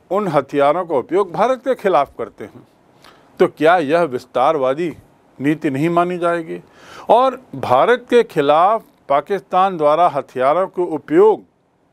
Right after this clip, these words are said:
के मजबूत साक्ष्य अमेरिका के पास हैं, फिर भी अमेरिका इस बात से कतई नहीं हिचकता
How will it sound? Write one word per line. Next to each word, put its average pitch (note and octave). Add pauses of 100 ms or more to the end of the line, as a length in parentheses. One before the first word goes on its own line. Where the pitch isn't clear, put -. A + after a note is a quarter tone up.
(560)
के G#3+
मजबूत D3+
साक्ष्य - (100)
अमेरिका F3+
के F#3+
पास F3
हैं, A3+ (960)
फिर E3+
भी F3
अमेरिका C#3 (1160)
इस F3+
बात C#3
से D#3
कतई D#3
नहीं C#3+
हिचकता A#2+